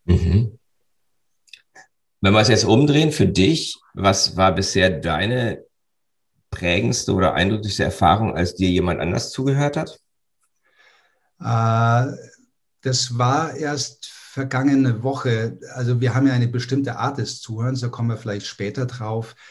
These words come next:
Speaker 1: äh, dass ich wirklich ganz, ganz tief berührt war von den Erlebnissen meines, äh, Gegenübers, meines Erzählers. Und, äh, das hat mich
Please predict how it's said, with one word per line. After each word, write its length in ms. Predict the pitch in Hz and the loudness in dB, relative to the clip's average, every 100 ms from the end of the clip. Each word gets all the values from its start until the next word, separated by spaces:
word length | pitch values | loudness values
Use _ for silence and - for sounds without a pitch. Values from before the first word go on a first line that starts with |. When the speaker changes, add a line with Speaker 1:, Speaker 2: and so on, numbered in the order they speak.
| - - _ _ | -20 -20 _ _
Speaker 1:
äh, 340 | 120 113 113 | -2 0 -2
dass 240 | - 120 131 | -2 -4 -2
ich 420 | 123 - - - | -4 -6 -14 -6
wirklich 480 | 123 139 131 123 - | -4 -2 -4 -6 -6
ganz, 400 | 123 135 135 - | -2 0 0 -2
ganz 320 | 120 117 - | -2 -2 -4
tief 280 | - 135 127 | -10 -10 -8
berührt 460 | 117 110 123 120 - | -6 -4 -4 -6 -12
war 380 | 107 104 101 117 | -10 -6 -4 -6
von 220 | - 113 | -6 -6
den 200 | 107 110 | -4 -8
Erlebnissen 800 | 101 101 113 120 107 123 110 107 | -8 -8 -6 -6 -6 -4 -4 -4
meines, 520 | 104 104 107 - - | -4 -4 -6 -6 -6
äh, 260 | 113 107 104 | -6 -6 -6
Gegenübers, 720 | 92 101 104 104 113 120 - | -6 -6 -6 -6 -2 -2 -2
meines 340 | 107 101 101 - | -6 -4 -6 -8
Erzählers. 680 | 92 - 98 104 113 - - - - _ _ _ | -10 -6 -4 -4 -4 -8 -14 -20 -20 _ _ _
Und, 500 | 113 104 104 107 104 | -6 -4 -2 -2 -4
äh, 240 | 127 107 104 | -4 -4 -4
das 260 | 107 - | -6 -6
hat 200 | 107 107 | -6 -4
mich 500 | 107 113 - - - | -4 -4 -8 -16 -20